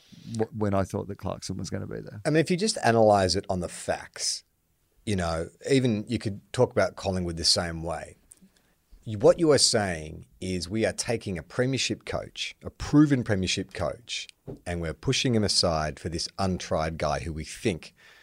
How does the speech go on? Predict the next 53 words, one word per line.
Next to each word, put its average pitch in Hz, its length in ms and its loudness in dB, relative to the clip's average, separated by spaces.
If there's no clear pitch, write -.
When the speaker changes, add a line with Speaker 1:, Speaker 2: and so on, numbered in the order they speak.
Speaker 2:
is 95 120 0
gonna 82 220 0
be 73 120 -6
good. 69 360 -8
Like, 131 280 4
that 185 220 6
to, 202 120 6
that 185 240 8
to 170 80 2
me 135 180 6
speaks 107 420 4
to 101 300 2
a 101 80 2
more 101 460 8
of 85 100 4
an 90 140 2
Australian 95 640 4
kind 90 260 0
of 85 100 2
apathy, 90 440 0
in 90 80 2
the 95 60 2
same 131 340 6
way 101 180 2
as 87 100 2
a 80 60 -6
country 90 480 -2
we 85 140 -2
tend 101 360 0
to 87 360 0
toss - 260 4
out 113 200 4
governments 90 420 4
that - 140 0
we - 80 2
get 87 220 -2
bored 95 240 4
of, - 360 0
<laughs> - 200 -2
not 151 280 6
based - 420 10
around 127 260 6
any, 113 200 6
like, 123 180 8
policy 107 480 4
or 95 60 6
anything. 95 260 2
It's 107 120 -2
like, 104 220 6
"You've 151 160 8
had 151 160 12
your 101 80 -2
go. 76 240 -2